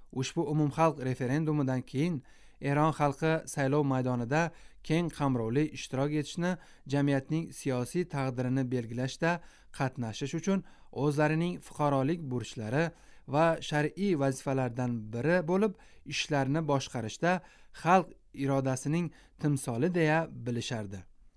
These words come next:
Fuqarolik huquqlari nuqtai nazaridan saylovda ishtirok etish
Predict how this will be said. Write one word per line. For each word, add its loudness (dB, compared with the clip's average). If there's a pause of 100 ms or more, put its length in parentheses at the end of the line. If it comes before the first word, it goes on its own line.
(440)
Fuqarolik 4
huquqlari 0
nuqtai 0
nazaridan 0 (280)
saylovda 2
ishtirok -2
etish 0